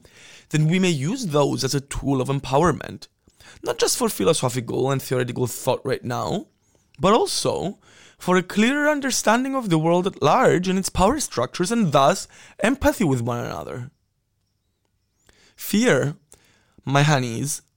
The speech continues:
is as paralyzing of an emotion as it is a fascinating one. Unlike anxiety or distress,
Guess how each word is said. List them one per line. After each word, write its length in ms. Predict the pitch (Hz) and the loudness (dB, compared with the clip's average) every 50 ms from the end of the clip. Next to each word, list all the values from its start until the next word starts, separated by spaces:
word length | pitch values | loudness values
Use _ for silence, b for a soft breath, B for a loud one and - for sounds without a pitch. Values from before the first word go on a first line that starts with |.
| _ _ _ _ _ _ _ | _ _ _ _ _ _ _
is 100 | - 143 | 0 2
as 140 | 175 202 - | 2 2 0
paralyzing 560 | - - - 185 196 208 208 175 139 139 139 | -2 -2 0 0 2 2 2 2 0 0 -2
of 80 | 135 131 | 0 0
an 80 | 139 135 | 0 0
emotion 520 | 131 143 165 190 175 - - 127 135 139 - | 2 2 2 2 0 0 -2 -2 -4 -4 -2
as 160 | 143 147 123 | -2 0 0
it 80 | 143 139 | 0 0
is 80 | 151 160 | 0 -2
a 60 | 156 | -2
fascinating 580 | - 135 135 160 151 123 117 - - 127 123 - | -4 -4 -2 -2 -2 -4 -4 -6 -10 -10 -10 -10
one. 260 | - - - - - _ _ _ _ _ _ _ _ _ _ _ _ _ _ _ _ _ - - | -12 -14 -14 -16 -18 _ _ _ _ _ _ _ _ _ _ _ _ _ _ _ _ _ -6 -2
Unlike 300 | 170 170 180 208 254 - | 0 2 4 2 2 2
anxiety 560 | 294 254 165 165 170 180 175 165 - - 131 | 0 0 2 4 4 4 4 2 0 -2 -2
or 80 | 127 123 | -2 -2
distress, 720 | 120 127 117 - - - 117 110 - - - - - | -2 -4 -6 -4 -4 -6 -4 -4 -6 -8 -10 -14 -16